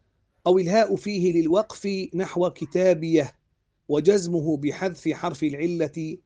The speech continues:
إذا قدر لام سنة واوا، وأصلها سنوة لتصغيرها على سنية.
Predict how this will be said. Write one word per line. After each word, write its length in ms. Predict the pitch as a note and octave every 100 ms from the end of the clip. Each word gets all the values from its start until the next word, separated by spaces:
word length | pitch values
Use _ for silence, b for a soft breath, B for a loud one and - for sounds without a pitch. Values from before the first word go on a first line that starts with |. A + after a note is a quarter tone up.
| _ _ -
إذا 260 | D#3+ D#3
قدر 560 | D3 - E3+ D3+ D3+ C#3+
لام 360 | E3 E3+ D#3+
سنة 340 | C#3+ F3 F3+ -
واوا، 680 | D#3+ C#3+ C#3 E3 C#3+ B2+ A#2 A2 _ _ _ _ _
وأصلها 640 | C#3 G3+ G#3+ F#3+ E3+ E3 D3+
سنوة 500 | - G3+ G#3 G#3+ F3
لتصغيرها 880 | E3 D3 D#3 - D#3+ F#3+ E3+ D#3 D#3
على 400 | C3 D3 E3 C#3+
سنية. 640 | C3+ C#3+ D#3 F3 C#3 B2